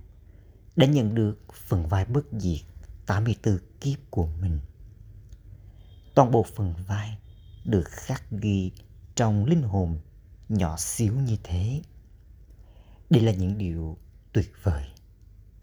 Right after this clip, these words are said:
Đây được gọi là tự nhiên.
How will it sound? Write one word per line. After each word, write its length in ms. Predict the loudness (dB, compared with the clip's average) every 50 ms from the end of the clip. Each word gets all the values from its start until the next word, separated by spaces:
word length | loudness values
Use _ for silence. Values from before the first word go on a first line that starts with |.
| -20 -20 -20 -6 -2
Đây 340 | 0 2 2 2 -2 -6 -10 -16 -20 -20 -20 -20 -20 -6 2
được 220 | 4 4 4 4
gọi 240 | 4 2 0 2 0
là 360 | -2 -4 -4 -6 -8 -10 -14 -18 -20 -20 -20 -20 -20 -4 0
tự 240 | 0 0 0 -2 -6 -12 -18 -12 -6
nhiên. 500 | -6 -6 -4 0 2 4 4 4 2 0